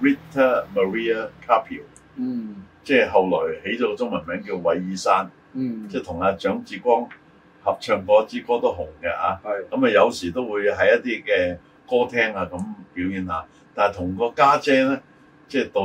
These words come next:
Speaker 1: 麗莎就爭好遠啦啊。
Speaker 2: 嗯。
Speaker 1: 咁你見到有幾位都唱得唔錯，蔣慶龍啊，
Speaker 2: 嗯。
Speaker 1: 嗰啲當晚都係表現係唔錯嘅。
Speaker 2: 嗯。
Speaker 1: 但係梅艷芳呢，初頭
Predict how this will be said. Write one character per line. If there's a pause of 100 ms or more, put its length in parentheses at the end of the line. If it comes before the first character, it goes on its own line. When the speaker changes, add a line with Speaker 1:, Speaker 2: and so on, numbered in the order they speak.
Speaker 1:
麗
莎 (200)
就
爭
好
遠
啦 (180)
啊。
Speaker 2:
嗯。 (200)
Speaker 1:
咁 (200)
你 (260)
見
到
有 (100)
幾
位
都
唱
得
唔
錯，
蔣
慶
龍
啊， (220)
Speaker 2:
嗯。
Speaker 1:
嗰
啲
當
晚
都
係 (120)
表
現 (600)
係
唔
錯
嘅。 (200)
Speaker 2:
嗯。
Speaker 1:
但
係 (520)
梅
艷
芳
呢，
初
頭